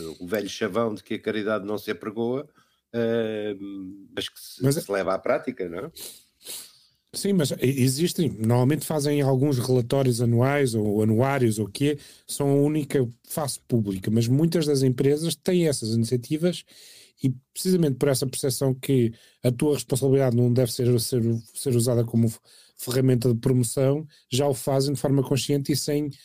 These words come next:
Speaker 2: sem se exporem publicamente, ou s-, no mecenato, na, na, na participação que têm com, com,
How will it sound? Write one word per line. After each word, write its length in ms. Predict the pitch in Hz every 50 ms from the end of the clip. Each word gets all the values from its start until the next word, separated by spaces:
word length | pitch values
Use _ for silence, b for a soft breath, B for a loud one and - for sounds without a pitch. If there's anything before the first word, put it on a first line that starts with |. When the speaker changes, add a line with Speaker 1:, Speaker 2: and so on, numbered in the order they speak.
| B B
Speaker 2:
sem 220 | B - - 151 143
se 140 | 139 - -
exporem 360 | - - - 147 143 147 143
publicamente, 720 | 131 147 143 143 147 139 - 160 147 151 151 143 127 -
ou 180 | 92 85 90 90
s-, 180 | 92 - - - B B B B B B B B _
no 120 | - 107 95
mecenato, 760 | 95 95 - - 117 135 160 175 175 170 170 - - 143 139
na, 360 | 139 135 131 127 120 117 117 117 B B B B B _
na, 420 | 123 120 123 123 120 117 117 117 113
na 140 | 113 123 120
participação 560 | 113 139 123 117 - - 131 120 - 123 117
que 60 | 117
têm 200 | - 127 123 120
com, 320 | 113 120 120 117 113 110 110 - 117 110 107 - _ - _ _
com, 280 | - - 123 120 120